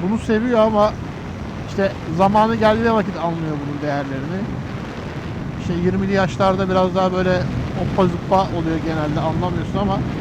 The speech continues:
biraz daha yaş daha olgunlaştıkça bunların değerini anlıyorsun. Biraz daha sakin hayat insanın hoşuna gidiyor. Ben de o kafadayım. Yedi sekiz yıldan beri böyle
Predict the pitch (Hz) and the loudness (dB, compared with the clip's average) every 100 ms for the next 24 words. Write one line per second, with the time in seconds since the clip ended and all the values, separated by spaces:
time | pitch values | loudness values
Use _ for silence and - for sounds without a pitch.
0 | - - 175 185 196 196 190 - 190 190 | -4 -2 0 2 2 2 2 0 2 2
1 | 185 180 185 190 190 - - 208 202 - | 2 0 -2 -2 -2 -4 -4 0 0 -2
2 | - - - - 175 185 190 190 185 190 | -8 -8 -8 -6 -2 0 2 2 2 2
3 | 196 190 190 180 160 160 160 160 165 - | 2 2 0 -2 -2 -2 -2 -2 -2 -2
4 | 175 165 175 170 156 156 - - - - | 0 0 0 -2 0 -2 -4 -6 -6 -6
5 | - - - - - - - - - - | -6 -6 -6 -6 -8 -8 -8 -8 -10 -8
6 | - - - 160 - 180 180 165 185 185 | -8 -8 -6 -4 -2 -2 -2 -2 -2 0
7 | 180 135 127 - - - - - - - | 0 -2 -4 -6 -4 -4 -4 -4 -6 -6
8 | - - - - - - 208 226 240 233 | -6 -6 -6 -6 -6 -2 0 2 0 2
9 | 208 180 175 - - - - - - - | 2 2 0 -2 -4 -4 -4 -4 -4 -4
10 | - - - 175 180 - 202 208 214 202 | -4 -4 -2 -2 -2 -2 -2 0 0 0
11 | 196 180 180 185 185 185 | 0 0 0 0 0 0